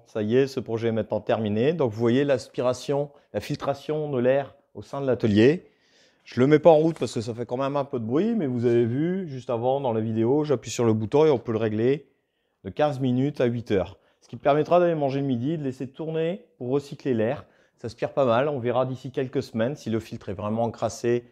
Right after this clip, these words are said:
et si ça fait son effet quand il y aura des petites poussières dans l'air.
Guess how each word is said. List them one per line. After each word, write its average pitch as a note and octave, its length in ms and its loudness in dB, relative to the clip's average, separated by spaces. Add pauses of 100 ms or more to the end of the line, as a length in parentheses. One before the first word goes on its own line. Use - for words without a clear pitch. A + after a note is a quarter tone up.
(100)
et F#2+ 80 -10
si A2+ 140 -12
ça A2+ 120 -2
fait A2+ 140 -6
son A2+ 240 -4
effet A#2 400 -4 (220)
quand F#2 120 -6
il G2 60 -2
y G#2 40 0
aura G#2+ 320 0 (200)
des F#2+ 80 -10
petites G2 280 -14
poussières G2+ 400 -4
dans F#2 140 0
l'air. G2+ 320 -2